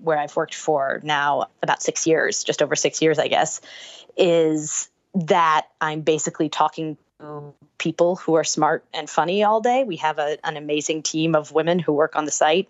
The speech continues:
and some men, a couple men. And translating those conversations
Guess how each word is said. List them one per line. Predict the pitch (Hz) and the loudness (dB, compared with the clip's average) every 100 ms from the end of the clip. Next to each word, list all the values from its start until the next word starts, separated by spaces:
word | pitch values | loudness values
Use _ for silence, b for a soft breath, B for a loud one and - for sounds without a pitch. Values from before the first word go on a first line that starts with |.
| - | -2
and | 294 | -2
some | 277 196 | 0 -2
men, | 170 170 | -6 -14
a | _ - | _ -4
couple | 262 | -2
men. | 190 147 170 B B B B B | -2 -4 -10 B B B B B
And | 233 208 190 180 175 175 - - _ _ _ _ _ _ | -2 0 0 -2 -4 -10 -12 -16 _ _ _ _ _ _
translating | - 233 220 233 190 180 | -2 -2 0 0 0 0
those | 175 - | -2 0
conversations | 185 160 170 - 175 - 180 160 151 151 - | -2 -2 -2 2 0 0 -2 -2 -4 -6 -6